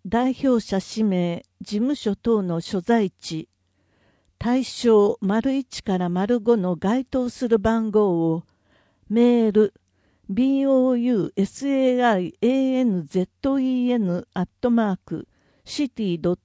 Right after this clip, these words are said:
ト国分寺ドット東京ドッ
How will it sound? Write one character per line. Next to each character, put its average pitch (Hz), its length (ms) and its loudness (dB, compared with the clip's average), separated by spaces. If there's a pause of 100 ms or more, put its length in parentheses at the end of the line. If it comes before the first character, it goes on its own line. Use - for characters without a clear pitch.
ト - 320 -2
国 226 300 -4
分 240 300 0
寺 214 300 -6
ド 190 180 -2
ッ - 60 -8 (120)
ト 175 240 -4 (100)
東 247 300 -4
京 233 260 2
ド 202 160 -2
ッ 196 60 -6